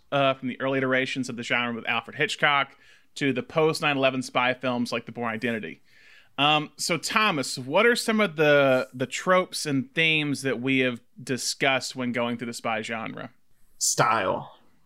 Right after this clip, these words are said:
Speaker 1: <laughs>
Speaker 2: Definitely style. Going all the way back to Cary Grant's suits and North by Northwest to James Bond to, you know, even, even, you know, uh,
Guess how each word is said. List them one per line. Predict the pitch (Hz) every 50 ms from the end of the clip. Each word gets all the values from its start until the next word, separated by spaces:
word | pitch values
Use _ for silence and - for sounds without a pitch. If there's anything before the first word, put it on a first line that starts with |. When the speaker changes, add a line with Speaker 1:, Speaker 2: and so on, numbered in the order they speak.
| _ _ _ _ _ _ - - - -
Speaker 1:
<laughs> | - 220 - - - 254 - - 311 294 - - - - - - -
Speaker 2:
Definitely | - 120 - - 131 123 120
style. | - - - 127 110 104 101 98 98 98 - - - - - - - - 113 -
Going | 120 110 110 107
all | 113 117 110
the | 123
way | 123 120
back | 110 127 123 123 -
to | 120 107 101 98 - -
Cary | - 139 131 123 110
Grant's | 120 127 123 113 - -
suits | - - 143 143 139 139 - - 120
and | 113 110 107 107 107 - _ _ _ _ _ _
North | 117 120 123 120 -
by | 123 117
Northwest | 110 113 117 117 113 - 127 127 127 123 123 - - -
to | 101 98
James | - 123 127 123 120 113 -
Bond | - 117 117 117 113 117 117 113 113 110 107
to, | - 117 104 98 95 98 - - _ _ _ _ _ _ _ _
you | - - - 214
know, | 214 196 226
even, | 220 220 233 254 247 220 -
even, | - 208 240 240 240 233 226 220 -
you | 156 160 147
know, | 139 135 139 147 156 165 - - - - 50 - _ _ - - - _ - - -
uh, | 151 156 165 165 165 160 165 165 -